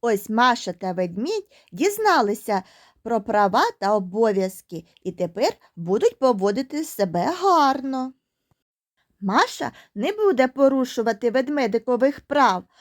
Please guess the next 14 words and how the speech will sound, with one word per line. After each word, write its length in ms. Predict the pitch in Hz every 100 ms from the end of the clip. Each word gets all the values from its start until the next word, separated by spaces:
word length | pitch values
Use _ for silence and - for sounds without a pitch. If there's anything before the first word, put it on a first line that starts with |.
| _ -
а 100 | 190
ведмедик, 640 | 190 185 196 440 294 214
якщо 340 | 208 214 - 254
Маша 400 | 262 220 226 226
забудеться, 800 | 277 254 277 226 185 - 165 - _ _
підкаже. 1000 | 339 539 - - 233 226 220 220 208 - _ _ _ _
До 100 | 214
побачення, 720 | 208 294 302 277 - 208 196
малята, 600 | 190 180 233 339 330 190 - _ _
і 120 | - 214
будьте 480 | 190 247 254 190
свідомими 920 | 190 - 190 170 220 349 339 220 190 185 _
громадянами 1120 | - 226 226 202 175 170 196 320 294 196 185 185 _ _
України. 960 | - 214 - 220 226 196 196 185 180 185